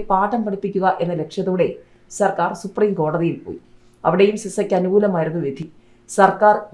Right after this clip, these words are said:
ഗവർണർ പോരിൽ ഉദ്യോഗസ്ഥരെ ബലിയാടാക്കുന്നതിനെതിരെ സുപ്രീം കോടതി വിമർശനം ഉന്നയിക്കുകയും ചെയ്തു. സുപ്രീം കോടതിയിൽ നിന്ന് അനുകൂല വിധിയുണ്ടായിട്ടും പെൻഷൻ, ഗ്രാറ്റുവിറ്റി ആനുകൂല്യങ്ങൾ നൽകാതെ സിസയെ ദ്രോഹിക്കുന്ന നടപടിയാണ് സർക്കാർ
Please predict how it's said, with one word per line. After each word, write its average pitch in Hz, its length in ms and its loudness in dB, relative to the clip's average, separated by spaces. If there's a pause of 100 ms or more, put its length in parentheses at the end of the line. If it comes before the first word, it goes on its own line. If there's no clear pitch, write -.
(100)
ഗവർണർ 185 340 2 (100)
പോരിൽ 190 260 2 (100)
ഉദ്യോഗസ്ഥരെ 190 500 0 (100)
ബലിയാടാക്കുന്നതിനെതിരെ 185 1000 0 (320)
സുപ്രീം 214 320 0
കോടതി 196 300 0
വിമർശനം 185 460 -4
ഉന്നയിക്കുകയും 185 600 0
ചെയ്തു. 131 180 -8 (580)
സുപ്രീം 269 400 -2
കോടതിയിൽ 240 400 4
നിന്ന് 202 160 2 (160)
അനുകൂല 196 400 2
വിധിയുണ്ടായിട്ടും 180 680 0
പെൻഷൻ, 202 360 -2 (160)
ഗ്രാറ്റുവിറ്റി 208 560 2
ആനുകൂല്യങ്ങൾ 180 460 -2 (100)
നൽകാതെ 160 440 0 (500)
സിസയെ 220 360 2
ദ്രോഹിക്കുന്ന 190 500 0
നടപടിയാണ് 175 580 2 (120)
സർക്കാർ 175 340 -2